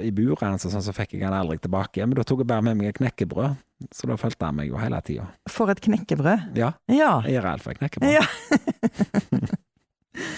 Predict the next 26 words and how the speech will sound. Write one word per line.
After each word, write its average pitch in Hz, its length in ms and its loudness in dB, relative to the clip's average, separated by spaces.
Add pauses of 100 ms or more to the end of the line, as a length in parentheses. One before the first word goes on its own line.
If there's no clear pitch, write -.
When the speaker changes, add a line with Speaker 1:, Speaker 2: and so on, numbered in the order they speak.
(680)
Speaker 2:
Du 220 80 6
sa 247 200 6
det 185 120 6
at - 160 2
han 185 480 6
blir 165 240 4
sannsynligvis 165 560 2
pensjonist 156 480 2
til 156 140 2
neste - 260 0
år. 180 240 2
Eh, 165 640 4
det, 190 120 4 (520)
en, 202 120 6 (120)
å 226 80 8
ha 226 160 6
en 175 80 6
hund, 226 300 4 (180)
du 185 140 6 (180)
lager 175 300 4
jo 160 80 0
relasjoner 170 680 2
til, 156 720 2
til 160 400 4
disse 165 320 0
dyra. 156 460 4